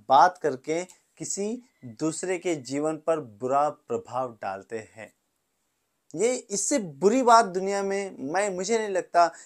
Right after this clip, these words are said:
इंसानी रिश्तों में, दोस्तों में, कलीग्स में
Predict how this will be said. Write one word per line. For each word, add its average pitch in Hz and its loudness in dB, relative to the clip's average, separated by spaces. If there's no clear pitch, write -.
इंसानी 175 0
रिश्तों 170 -2
में, 170 -6
दोस्तों 156 2
में, 170 -4
कलीग्स 147 4
में 160 -4